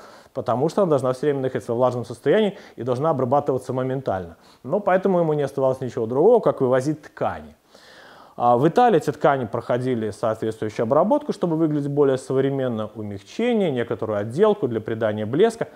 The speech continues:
а затем и только под заказ уже шились эксклюзивные вещи для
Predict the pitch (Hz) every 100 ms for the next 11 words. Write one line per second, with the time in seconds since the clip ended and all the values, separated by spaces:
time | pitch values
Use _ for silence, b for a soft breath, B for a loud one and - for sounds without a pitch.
0 | B - 135 117 139 135 - 190 147 98
1 | - 175 170 - 233 175 - 107 117 101
2 | 92 90 139 175 220 - 123 110 107 -
3 | 170 202 - - 107 - 123 123 139 110
4 | 107 113 180 226 - 117 98 120 165 -